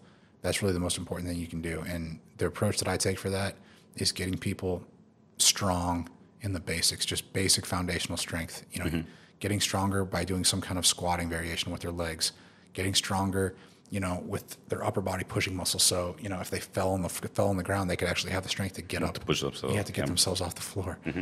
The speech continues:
Speaker 1: You know, getting strong in every which way possible, 'cause it'll just improve your life outside of the gym. So, yeah, I, I take a very simple and traditional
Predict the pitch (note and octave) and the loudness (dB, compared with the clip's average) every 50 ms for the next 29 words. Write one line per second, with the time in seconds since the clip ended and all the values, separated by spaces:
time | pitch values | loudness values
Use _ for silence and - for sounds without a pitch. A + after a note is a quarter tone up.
0 | F#2 - - G2+ G2 F#2 F2 - G#2 G#2 G#2 G2+ - - G#2+ G2 G2+ G2+ G2+ F#2+ | -6 -6 -4 -4 -2 0 2 2 4 4 6 4 4 4 2 4 4 4 2 0
1 | - - - - - - - G#2 G2+ G#2 G#2+ A2 G#2+ G2 G2+ G2 - - G2+ F#2+ | -2 -6 -14 -20 -6 -2 0 4 4 4 6 6 6 6 4 4 4 2 2 0
2 | - - F#2+ F#2+ G#2 - - F#2+ - - F#2 F#2+ F#2 F#2 F2+ F#2 - F2+ F2 F2 | 2 2 2 2 2 2 0 -2 -4 -2 -2 -2 -2 -2 -4 -4 -4 -4 -4 -4
3 | - - G#2 G#2 G2 F#2+ F#2 - - - - - - - - - G2 F2+ F2 F2 | -2 0 2 2 4 2 0 -2 -6 -16 -20 -20 -20 -20 -12 -6 -4 -2 -2 0
4 | E2+ F2+ F#2 F#2+ F#2+ - - - F#2+ F2+ - - F#2 F2 E2+ E2+ E2 E2 D#2+ F2 | 0 0 0 0 0 -2 -2 -4 -2 0 2 2 0 0 -2 -4 -6 -6 -4 -4
5 | F2+ F2 E2 D#2+ D#2+ - - - - - - - F#2 F2 F2 D#2+ D2+ - - - | -4 -4 -4 -6 -10 -14 -20 -14 -4 0 0 2 2 2 0 0 -4 -8 -12 -18
6 | - - - - - - - - G#2+ F#2 - - - - - - - G2 F2 - | -20 -20 -20 -20 -20 -12 -4 -2 -2 -2 -2 -4 -10 -18 -8 -6 -4 -4 0 0
7 | G#2 G2+ - A2+ G#2 G2+ F2+ F#2+ G2 G2+ G2+ G2+ G2+ G2 - - - - A2 G#2 | 0 2 2 2 2 2 2 2 2 4 4 4 4 6 8 8 8 8 6 4
8 | - A2 G#2 G2+ F#2+ F2 - - F#2 G2 F#2+ - - G#2 G2+ G2 F#2+ | 4 4 4 4 4 2 0 -2 0 0 0 2 2 2 2 2 0